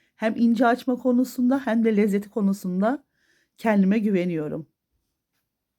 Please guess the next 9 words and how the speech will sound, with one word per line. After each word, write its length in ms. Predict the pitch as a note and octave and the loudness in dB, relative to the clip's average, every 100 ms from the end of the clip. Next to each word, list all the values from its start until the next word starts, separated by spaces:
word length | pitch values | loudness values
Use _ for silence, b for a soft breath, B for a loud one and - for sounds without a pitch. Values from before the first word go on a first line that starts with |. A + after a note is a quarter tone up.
| _ _ _ _ _ _ _ _ _ _ _ _ _ _ _ _ | _ _ _ _ _ _ _ _ _ _ _ _ _ _ _ _
Evet, 480 | A3 F#3 - - - _ _ | -6 -2 -4 -6 -20 _ _
bir 180 | G3 A3 | -6 -6
tatlı 340 | - F#3+ - F#3+ | -4 -6 -6 -12
kaşığı 560 | F#3 - E3+ E3 - _ _ _ _ _ _ _ - | -12 -10 -10 -8 -10 _ _ _ _ _ _ _ -8
yardımıyla 840 | G#3 F3+ E3+ E3 D#3 C#3+ E3+ A3 | -2 -2 -2 -6 -6 -6 -6 -6
iç 280 | D4+ C4 - | -6 -10 -4
harcımızdan 600 | G#3 F3 F3 E3+ E3 E3 | -2 -2 -2 -6 -6 -8
içine 320 | - G3 D#3+ D#3 | -8 -8 -10 -10
koyuyoruz. 840 | D#3 D#3+ D#3+ - F#3 D#4 - | -10 -8 -8 -8 -6 -6 -10